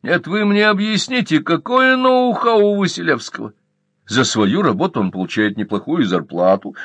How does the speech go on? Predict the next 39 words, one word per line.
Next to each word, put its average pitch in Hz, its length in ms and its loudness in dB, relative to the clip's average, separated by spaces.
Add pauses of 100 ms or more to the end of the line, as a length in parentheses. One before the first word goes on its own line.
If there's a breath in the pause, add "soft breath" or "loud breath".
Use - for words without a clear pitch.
(100)
но 107 120 0
при 92 80 -4
чём 104 180 -2
здесь 98 220 -2
ноу-хау? 104 880 2 (320)
Что - 300 0
он 247 380 4
вложил 247 360 0
в 202 60 -2
журнал 202 440 2
такого, 180 440 0 (160 loud breath)
без 160 160 -4
чего 170 240 -2
нам 160 120 2
не 165 60 0
обойтись? 139 600 -2 (180 loud breath)
Где 240 360 0
эти 277 180 -2
миллионы 240 520 2
за 175 140 0
ним 175 180 -4
записаны? 131 560 -4 (140 loud breath)
Я 92 140 0
их 92 180 -2
не 87 140 0
видел. - 380 -6 (1400)
Главный 202 600 2
редактор 190 520 0
с - 160 -6
первого 123 380 -2
дня 107 320 2
моего 98 280 2
появления 127 580 0
в 92 60 -6
журнале — 90 480 0 (400 soft breath)
клял 226 400 4
Филипчука 165 720 -2
за 120 80 -4
саму 104 320 0